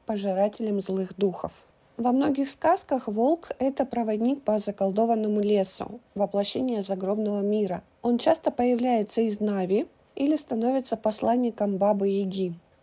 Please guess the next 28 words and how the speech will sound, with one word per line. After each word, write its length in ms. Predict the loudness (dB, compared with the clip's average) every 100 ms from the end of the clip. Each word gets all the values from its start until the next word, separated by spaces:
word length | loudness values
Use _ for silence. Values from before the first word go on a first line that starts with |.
| -20
С 120 | -2
подобным 500 | 0 2 2 2 2
волком 440 | 4 4 4 0
мы 80 | 0
встречаемся 600 | -2 -6 -2 -2 -2 -4
в 60 | -8
сказке 500 | -2 -2 -2 -4 -2
«Иван-Царевич 720 | -2 -2 -2 -2 0 -2 -4 -8
и 60 |
Серый 340 | -6 -4 -2 -2
волк». 460 | -2 -4 -6 -20 _ _ -4
Проводник 500 | 0 0 2 0 2
он 140 | 0
не 80 | 0
всегда 340 | -2 2 2
бескорыстный. 840 | 2 -2 -2 -2 -2 -4 -6 -10 -10 -12
За 180 | -6 -4
свои 280 | -4 -4 -2
услуги 500 | -4 -2 -2 0 0
брал 300 | 0 0 0
плату, 540 | 0 -2 0 -4 -12 -4
коня 400 | 0 2 0 0
или 160 | 0 -2
скот. 520 | -4 -6 -8 -8 -16 _ -12
В 100 | 0
этой 300 | 2 4 2
особенности 640 | 0 0 2 4 2 0 -6
слышны 580 | -4 -4 -4 -2 -2